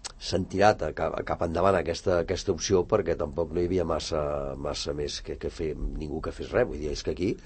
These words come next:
eh, tots ens omplim la boca de parlar de la problemàtica i d'això i d'allò. Però clar, primera entrada, a Israel tenen un president que se li en va la cassola, però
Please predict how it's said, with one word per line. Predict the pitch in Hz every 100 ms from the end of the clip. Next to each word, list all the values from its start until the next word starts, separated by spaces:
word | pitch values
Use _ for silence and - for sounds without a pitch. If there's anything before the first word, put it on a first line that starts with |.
| - - - - - -
eh, | - - -
tots | 101 - 151
ens | 110
omplim | 110 113 98
la | 90
boca | 143 139
de | 85 80
parlar | 82 80
de | 78 78
la | 73
problemàtica | 80 69 - 117 123 98 82
i | 71
d'això | 71 - 120
i | 95
d'allò. | 90 85 - - - -
Però | - 92
clar, | 92
primera | 87 92 101
entrada, | 82 104 98 82 - - - - -
a | - 76
Israel | 78 78
tenen | 98 98
un | 82
president | - 78 80 78 71
que | 101
se | 95
li | 78
en | 69
va | 71 69
la | 71 69
cassola, | - - 71 78 -
però | 76